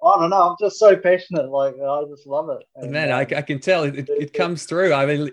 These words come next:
Speaker 2: to be, I think to be excited about something is, like, the, the definition of passion, right? Something that makes you excited, and you obviously still get a great thrill from it.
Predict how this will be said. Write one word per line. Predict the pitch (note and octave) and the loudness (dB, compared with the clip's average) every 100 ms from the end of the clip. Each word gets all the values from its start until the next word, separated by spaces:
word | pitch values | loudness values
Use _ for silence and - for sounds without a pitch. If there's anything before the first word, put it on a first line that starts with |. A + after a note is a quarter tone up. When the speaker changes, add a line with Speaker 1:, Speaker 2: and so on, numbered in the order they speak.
| C#3 | -8
Speaker 2:
to | - | -6
be, | D#3 G3 F#3+ F3 _ _ _ | -4 -2 -2 -4 _ _ _
I | D#3+ | -8
think | B3 B3+ | -6 -6
to | F#3 | -4
be | D#3+ E3+ | 0 0
excited | - - C3 C3+ D3 | -2 -6 -6 -4 -4
about | C3+ B2+ A2+ | -4 -4 -6
something | - B2 A#2+ A#2+ | -8 -8 -8 -8
is, | A#2 G#2+ | -8 -8
like, | B2+ A#2 - | -6 -6 -8
the, | C3 B2 B2+ B2 | -8 -8 -8 -10
the | B2 | -10
definition | A#2 D#3+ D3+ C3+ C#3 - B2 | -8 -6 -6 -4 -6 -6 -8
of | A2 | -10
passion, | - D#3+ D#3 A#2 | -12 -14 -10 -8
right? | A#2 B2 | -6 -6
Something | - D#3 F3 | -8 -10 -6
that | D3+ C3+ | -6 -6
makes | C3+ B2+ - | -6 -8 -6
you | C3 B2+ B2 | -4 -4 -6
excited, | A2+ - A#2 A#2+ A#2+ A2 | -12 -10 -6 -6 -6 -6
and | B2 | -6
you | C#3+ | -2
obviously | C#3+ C3 - B2+ | -2 -2 -8 -10
still | - C3 B2+ | -6 -6 -4
get | A#2+ A2+ _ _ - | -6 -8 _ _ -16
a | |
great | C3 B2+ A#2 | -8 -8 -8
thrill | - B2 B2+ | -8 -8 -6
from | B2+ A#2 | -8 -8
it. | A2+ - | -8 -10